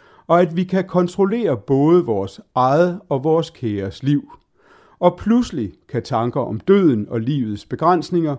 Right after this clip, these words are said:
komme meget tæt på. Alvorlig sygdom ændrer hverdagen og medfører livsforandringer. Er der børn i familien, medfører det ofte bekymring og sorg over,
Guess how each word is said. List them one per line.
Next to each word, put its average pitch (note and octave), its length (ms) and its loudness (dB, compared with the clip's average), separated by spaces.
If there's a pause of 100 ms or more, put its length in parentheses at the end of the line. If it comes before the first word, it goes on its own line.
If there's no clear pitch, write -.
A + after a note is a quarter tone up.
(180)
komme F3+ 380 0 (120)
meget G2+ 440 -6
tæt F#2 220 -10 (100)
på. A2+ 220 -6 (1300)
Alvorlig G#3+ 480 4
sygdom E3+ 500 0 (140)
ændrer G3+ 360 4
hverdagen G#2+ 600 -4 (100)
og B2+ 100 -2
medfører C3 540 0 (160)
livsforandringer. B2 960 -6 (1000)
Er B2+ 100 0
der A2+ 140 -2
børn D#3+ 380 4
i B2 40 0
familien, C#3 600 -2 (120)
medfører E3 500 4
det A2 240 -4 (180)
ofte B2+ 320 0
bekymring D#3 680 0 (240)
og E3+ 100 2
sorg A#3 400 2
over, D#3+ 340 4